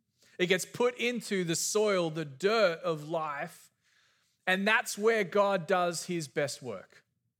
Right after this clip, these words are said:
He takes your life in the world that you're in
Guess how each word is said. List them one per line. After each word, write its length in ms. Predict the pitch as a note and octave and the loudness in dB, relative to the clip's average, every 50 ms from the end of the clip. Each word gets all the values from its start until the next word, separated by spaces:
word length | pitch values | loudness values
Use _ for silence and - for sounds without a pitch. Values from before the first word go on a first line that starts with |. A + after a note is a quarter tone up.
| _ _ _ _ _ _ _ _ _ _ _ _ | _ _ _ _ _ _ _ _ _ _ _ _
He 140 | F#3 G#3 | -2 -2
takes 400 | G3+ G3+ - G#3+ G3 F#3 - - | 0 0 0 0 0 0 -4 -6
your 300 | F3 E3 F3+ G3 G#3+ A3+ | -4 0 0 2 4 2
life 680 | A#3 A3+ G#3 F#3+ F#3+ F3 E3 F3+ F3 - - - - - _ _ _ _ _ _ _ _ _ _ _ _ _ _ _ _ _ _ | 2 2 2 0 0 -2 -4 -6 -10 -12 -18 -20 -20 -20 _ _ _ _ _ _ _ _ _ _ _ _ _ _ _ _ _ _
in 140 | - G3+ A3+ | 2 2 6
the 100 | A#3 A#3 | 6 6
world 400 | A3 G#3 G#3 G#3+ A3 A3 A#3+ G#3+ | 6 8 6 6 6 6 4 2
that 100 | G3 A#3 | 2 -6
you're 280 | G#3 A3 A#3 A#3+ A3+ G3+ | -2 0 2 2 2 2
in 440 | F#3 E3 D3+ D3 D3 D3+ D#3+ D#3+ | 0 -2 -2 -4 -6 -8 -12 -14